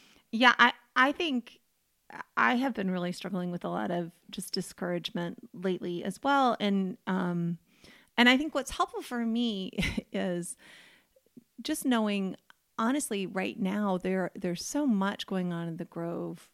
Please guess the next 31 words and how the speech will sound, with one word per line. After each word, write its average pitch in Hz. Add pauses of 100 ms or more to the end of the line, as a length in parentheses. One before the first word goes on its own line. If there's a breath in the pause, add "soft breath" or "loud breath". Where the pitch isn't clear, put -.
(180)
um, 170 (140)
that 180 (220)
is 185 (800)
just - (260)
really 180 (1300)
good. -
I 214
mean, 185
like, 175 (800 soft breath)
right 190
now, 180 (280 soft breath)
our 180
numbers 175
are 180
not 247
down. -
<laughs> -
And 190
right 180
now, 175
we 180 (480 loud breath)
have 165
people, 180 (100)
you 202
know, 165
coming 294
and 165
joining 180
the 202
community. 214
Our, 196